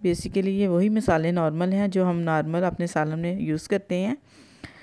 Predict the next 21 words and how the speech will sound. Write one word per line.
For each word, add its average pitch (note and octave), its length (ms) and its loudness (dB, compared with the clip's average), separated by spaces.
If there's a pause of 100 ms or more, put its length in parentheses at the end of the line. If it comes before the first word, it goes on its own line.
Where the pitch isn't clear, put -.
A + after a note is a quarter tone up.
(380)
थोड़ी G3+ 220 6
देर F#3+ 140 2
तक G3+ 140 4
हम G#3 80 6
मसालों F3 340 2
को G3 140 0
पकाएंगे E3+ 540 2
ताकि F3+ 300 0
मसालों F3 340 0
का F#3 120 -2
कच्चापन F#3+ 480 2
ख़त्म G3+ 300 0
हो A3 140 4
जाए। G3+ 220 2 (320)
इसमें G#3+ 200 -2
हम G3+ 80 0
थोड़ा F3+ 260 4
सा G#3+ 160 0
पानी E3+ 360 2
ऐड F#3 180 2
करेंगे F#3 480 2